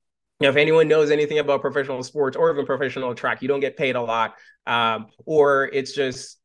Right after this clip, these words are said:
you know, when you, you're starting out, there's, there, it's, it's professional track. It's not like college track where you have a team. You have to go find a team.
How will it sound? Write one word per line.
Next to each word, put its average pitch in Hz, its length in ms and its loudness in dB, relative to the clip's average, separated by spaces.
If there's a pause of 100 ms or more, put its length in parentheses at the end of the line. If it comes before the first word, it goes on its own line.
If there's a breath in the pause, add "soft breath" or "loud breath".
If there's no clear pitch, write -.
(100)
you 139 200 0
know, 131 140 0
when 131 180 -2
you, 127 220 -2
you're 127 160 -4
starting 139 400 0
out, 120 180 -2
there's, 120 460 -6 (200)
there, 127 220 -6
it's, 135 320 -4
it's 139 520 -6
professional 180 420 -2
track. 143 300 -6
It's 123 120 -12
not 135 180 -8
like 117 200 -2
college 120 380 -6
track 143 200 -4
where 127 80 -4
you 117 80 -2
have 113 160 -6
a 110 100 -6
team. 101 340 -10
You 117 80 -6
have 127 160 -10
to 123 80 -8
go 117 100 -2
find 107 280 -6
a 98 60 -8
team. 110 360 -16